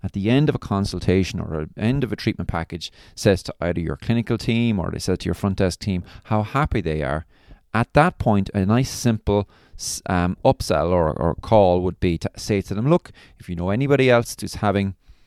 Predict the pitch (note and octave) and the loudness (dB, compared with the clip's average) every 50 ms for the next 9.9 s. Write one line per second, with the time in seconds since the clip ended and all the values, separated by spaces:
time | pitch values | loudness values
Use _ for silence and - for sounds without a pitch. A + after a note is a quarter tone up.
0 | _ _ _ _ _ _ _ - - A#2 A2 G#2+ G2 G2+ - - D#3 C#3+ C3 - | _ _ _ _ _ _ _ -4 4 6 6 6 6 2 -2 -2 -2 -2 -2 -2
1 | - G2 - - F#2+ F#2 F2 G2 F#2+ F#2 F2+ F2 E2 - F2+ F#2+ - - - - | -4 -4 -2 0 0 0 0 0 -2 -2 -2 -2 0 0 0 0 0 -4 -14 -12
2 | - F#2+ - - F#2+ G2+ G2+ F2 - _ _ _ - - A#2+ C3 B2+ B2 - - | -10 -10 -8 -2 4 4 4 4 2 _ _ _ 0 2 4 4 4 2 0 -2
3 | - - - G#2+ G2 - G2 F#2+ F2+ - - - - F#2+ F2+ F2+ F2 - - - | -12 -12 -10 -12 -8 -6 -4 -6 -6 -6 -8 -8 -6 -4 -2 -2 -2 -4 -8 -14
4 | _ _ _ _ _ _ _ - - F2+ F#2 F#2 E2 F2+ E2+ E2+ E2 - E2+ D#2+ | _ _ _ _ _ _ _ -4 -4 -2 -2 0 2 2 2 2 2 2 2 0
5 | D#2+ - - D2 D2+ - - - D#2+ D#2 - - D#2+ E2+ D#2+ D#2+ D#2+ C#2 G2 - | 0 0 -2 -8 -6 -6 -6 -4 -4 -4 -4 -2 -2 -2 0 0 0 0 -2 -8
6 | - - - - - - _ - - F3+ E3 - E3+ E3+ D#3+ - - - - - | -16 -20 -20 -20 -20 -20 _ -10 -8 -8 -6 -6 -6 -8 -6 -6 -6 -8 -8 -8
7 | - - - - - B2 C3 A#2+ A2 D3+ D#3 - - D3 - - - B2 A#2+ A#2 | -12 -14 -14 -4 -2 -2 2 4 4 4 4 2 0 -4 -4 0 4 4 4 4
8 | A2 - - - - - - - - - - A#2 A#2+ B2+ B2 A#2+ A#2 A#2 A2+ A2 | 2 -2 -6 -10 -10 -12 -20 -20 -20 -12 -4 2 4 4 6 6 4 4 2 0
9 | F#2 E2+ - C3 C#3+ C#3 - B2 - - - A2 A2+ A2+ G2 - - - | 0 -2 0 2 2 2 0 -4 -8 -4 -2 0 0 0 0 -2 -6 -12